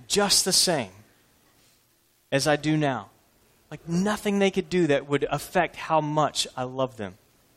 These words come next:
And there's nothing great they could do that could make me love them anymore. And we, we fight this all the time. Like, if you have siblings, you know what it's like. Um,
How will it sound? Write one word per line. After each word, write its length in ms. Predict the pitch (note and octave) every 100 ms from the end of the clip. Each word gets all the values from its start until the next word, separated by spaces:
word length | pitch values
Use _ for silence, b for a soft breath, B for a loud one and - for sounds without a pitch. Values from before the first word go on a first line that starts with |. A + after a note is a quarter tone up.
| _ _ _ _ _ _ _
And 100 | -
there's 160 | C#3+ D3
nothing 560 | F3 F#3 F#3+ F3 E3+ C#3+ C#3+
great 480 | B2+ C3+ E3+ F3 D3
they 100 | D3
could 180 | D3+ B2+
do 260 | A#2+ G2 - _ _ _ _ _ _ _ _ _ _ _ _ _ _ _ _ _ _ _ _ _
that 140 | C#3+ C#3+
could 120 | C#3+
make 220 | D3 D3
me 120 | D3
love 260 | C3+ C3+ B2
them 160 | A#2+ -
anymore. 420 | A#2+ A2+ A2+ G2+
And 100 | G#2+
we, 200 | D3 D#3
we 140 | D#3 F#3
fight 320 | - D#3 D#3
this 180 | B2+ -
all 300 | C#3+ C#3 A2+
the 60 |
time. 360 | - B2+ G#2 G2
Like, 160 | G#2+ - b b b
if 160 | B2 B2
you 240 | D#3+ E3+ -
have 260 | - D#3+ D#3
siblings, 580 | - D#3+ F3 F3 D3+
you 120 | D#3 D#3+
know 300 | D3+ D#3 E3
what 160 | D3
it's 180 | C3 -
like. 240 | C#3+ G2+ - - b b -
Um, 300 | A#2+ A2+